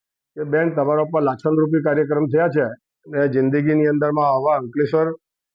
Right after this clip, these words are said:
નગરપાલિકાની અંદરમાં આવું ભાષા, આવું ભ્રષ્ટાચાર બાબતે કોઈએ અમને પ્રશ્ન તરીકે થઈ નથી,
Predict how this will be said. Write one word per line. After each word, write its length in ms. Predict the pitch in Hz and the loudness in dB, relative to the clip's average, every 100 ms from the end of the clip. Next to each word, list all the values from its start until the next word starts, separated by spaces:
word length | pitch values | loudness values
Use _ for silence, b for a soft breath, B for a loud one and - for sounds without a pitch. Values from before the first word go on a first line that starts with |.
| _ _ _ _ _ - | _ _ _ _ _ -6
નગરપાલિકાની 800 | 135 180 165 160 156 156 151 151 | -2 0 0 0 0 0 0 0
અંદરમાં 420 | 147 147 147 143 | 0 0 0 -2
આવું 280 | 123 131 165 | 0 0 2
ભાષા, 320 | 135 131 - | 0 0 -2
આવું 480 | 139 139 156 170 147 | 0 0 2 0 0
ભ્રષ્ટાચાર 460 | 123 131 165 160 156 | -4 -2 0 0 0
બાબતે 440 | 151 147 147 151 | -2 -2 -6 -6
કોઈએ 220 | 143 143 | 0 2
અમને 320 | 160 135 151 156 156 _ _ _ _ _ _ _ _ _ _ _ _ _ _ _ _ _ _ _ _ | 2 0 0 0 -2 _ _ _ _ _ _ _ _ _ _ _ _ _ _ _ _ _ _ _ _
પ્રશ્ન 240 | 143 143 165 165 - - 165 | -8 -4 -2 -2 -4 -10 -8
તરીકે 340 | 160 151 151 | -2 -2 -2
થઈ 200 | 147 160 | 0 0
નથી, 300 | 180 156 127 | 2 2 -2